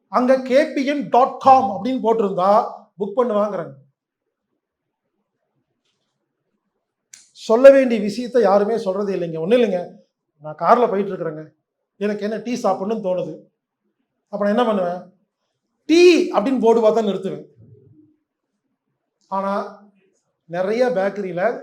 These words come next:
டீங்கிற போர்டு இருக்காது, அது பேக்கரி உள்ள இருக்கும், அதை தாண்டி போயிடுவோம். எந்த கடையோட பே-, போர்டு டீங்கிற வார்த்தை இருக்கோ, காஃபி, அங்கதான் வண்டி நிக்குதுங்க. பல பேர் இவங்க போர்டு வச்சுட்டு அது கே வி பி, அஹ்,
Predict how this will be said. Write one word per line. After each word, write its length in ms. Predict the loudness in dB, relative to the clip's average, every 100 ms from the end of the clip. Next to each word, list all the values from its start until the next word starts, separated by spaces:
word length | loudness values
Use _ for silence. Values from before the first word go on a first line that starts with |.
| -14
டீங்கிற 380 | -12 -8 -6 -4
போர்டு 200 | -4 -6
இருக்காது, 380 | -8 -10 -10 -12
அது 140 | -16 -10
பேக்கரி 340 | -8 -8 -8
உள்ள 160 | -6 -6
இருக்கும், 240 | -8 -10
அதை 160 | -12 -2
தாண்டி 240 | -2 0
போயிடுவோம். 340 | -4 -8 -10 -16 _ _ -10
எந்த 320 | -8 -2 0
கடையோட 680 | 0 0 0 -2 -2 -2
பே-, 240 | -2 -4 -4
போர்டு 320 | -8 -8 -10
டீங்கிற 420 | -8 -8 -2 0
வார்த்தை 340 | 0 0 -4 -8
இருக்கோ, 320 | -4 -4 -4
காஃபி, 320 | -4 -6 -4
அங்கதான் 300 | -6 -2 -2
வண்டி 160 | -2 -2
நிக்குதுங்க. 520 | -4 -6 -10 -12 -14 -18 _ _ _ _ _ _ _ _ _ _ _ _ _ _ _
பல 160 | 0 2
பேர் 120 | 2
இவங்க 240 | 2 0
போர்டு 320 | 4 6 6 2
வச்சுட்டு 640 | -4 -8 -2 2 2 0 -8 -20 _ _
அது 360 | 0 2 2 -2
கே 320 | 0 2 2
வி 400 | -2 -6 -8 -8
பி, 420 | -8 -6 -8 -12 -20 _ _ _ -6
அஹ், 720 | -4 -2 0 -2 -4 -6